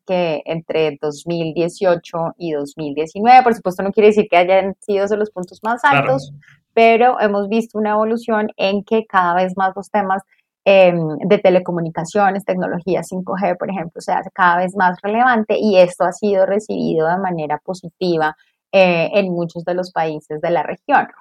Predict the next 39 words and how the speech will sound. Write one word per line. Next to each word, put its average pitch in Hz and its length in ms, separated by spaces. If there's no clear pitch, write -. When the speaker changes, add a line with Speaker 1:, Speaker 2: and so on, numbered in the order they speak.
Speaker 1:
Un 202 100
momento 226 420
también 240 340
en 180 80
que 233 120
muchas 185 300
de 220 140
estas - 180
compañías 202 500
son 196 140
casi 214 220
que 277 100
rechazadas 202 720
en 233 100
el 196 100
resto 170 340
del 180 160
mundo. 233 340
Entonces, 160 260
todos 208 240
conocemos 202 360
el 208 80
caso 175 280
de 190 100
TikTok, 214 640
toda 175 180
la 180 80
discusión 190 560
legal 175 480
que - 80
ha 175 40
habido 175 200
en 165 40
los 180 120
Estados - 380
Unidos 165 280
alrededor - 480
de 151 100
Huawei, 190 600